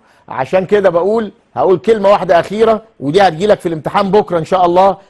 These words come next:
لو قلت لك: "كن قويا". يا محمد،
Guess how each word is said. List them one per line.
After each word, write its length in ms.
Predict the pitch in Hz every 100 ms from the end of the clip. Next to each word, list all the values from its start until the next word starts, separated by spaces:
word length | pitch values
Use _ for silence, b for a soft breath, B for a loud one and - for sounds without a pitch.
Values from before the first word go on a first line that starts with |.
| b
لو 120 | 143
قلت 220 | 170 170
لك: 200 | 214 196
"كن 440 | - 220 214 208 196 -
قويا". 500 | 180 180 165 147 127 104 98 _ _ _ _ _ _ _ _ _ _ _ _ _ _ _ _ - _ _ _ _ _ _
يا 200 | 110 151
محمد، 600 | 170 143 175 180 139 110